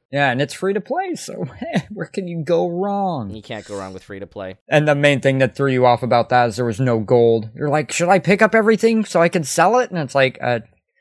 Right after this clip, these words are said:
Speaker 1: it's a bartering system. There's actually no gold in the game.
Speaker 2: But you know what? The game has amazing water graphics. Just gonna say that
Speaker 1: No.
Speaker 2: right now.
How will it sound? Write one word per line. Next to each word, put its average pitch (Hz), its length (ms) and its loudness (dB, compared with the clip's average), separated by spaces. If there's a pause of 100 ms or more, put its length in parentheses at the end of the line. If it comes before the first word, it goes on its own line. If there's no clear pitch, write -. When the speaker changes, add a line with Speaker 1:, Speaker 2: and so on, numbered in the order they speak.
(600)
Speaker 1:
it's - 220 -10
a 143 60 -2
bartering 123 540 2
system. 120 460 -6
There's 117 160 -4
actually 208 360 -8
no 170 120 -4
gold 151 360 0
in 135 120 -2
the 110 80 -4
game. 87 420 -12
Speaker 2:
But 135 220 -8
you 147 100 -6
know 165 140 -2
what? 165 240 0
The 127 60 -10
game 139 300 -10
has 131 180 -6
amazing 107 720 -10 (140)
water 92 460 -10
graphics. 82 460 -14
Just - 260 -14
gonna 90 180 -16
say 82 180 -14
that 80 140 -10
Speaker 1:
No. 80 40 -10
Speaker 2:
right 85 200 -12
now. 80 240 -18